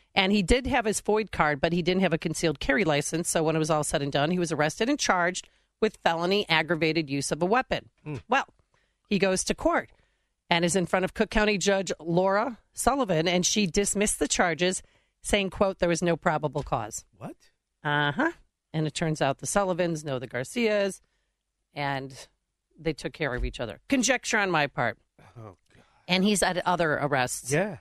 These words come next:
Speaker 2: yeah.
Speaker 1: too.
Speaker 2: He was, um, he was arrested in June twenty-fourth, twenty, June twenty-fourth, two thousand seven. He was accused of aggravated ass-,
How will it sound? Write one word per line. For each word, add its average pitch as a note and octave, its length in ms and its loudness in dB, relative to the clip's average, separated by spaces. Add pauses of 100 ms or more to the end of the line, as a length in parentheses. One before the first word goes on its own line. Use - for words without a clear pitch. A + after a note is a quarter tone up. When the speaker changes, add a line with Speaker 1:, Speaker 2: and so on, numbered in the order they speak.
Speaker 2:
yeah. C3 180 -6
Speaker 1:
too. C3+ 320 -2 (140)
Speaker 2:
He B2+ 100 -18
was, B2 260 -18
um, A2+ 520 -12 (880)
he E3 60 -6
was D#3 100 -4
arrested C#3+ 320 2
in B2 140 -4
June C#3 300 0
twenty-fourth, C#3 520 -6
twenty, C#3 280 -8 (300)
June F3+ 180 6
twenty-fourth, D#3 380 -2
two E3 120 -8
thousand B2 340 -8
seven. C#3+ 400 -6 (440)
He B2+ 80 -10
was A2+ 120 -8
accused C3 300 -6
of A#2 140 -8
aggravated A#2+ 500 -6 (220)
ass-, - 200 -18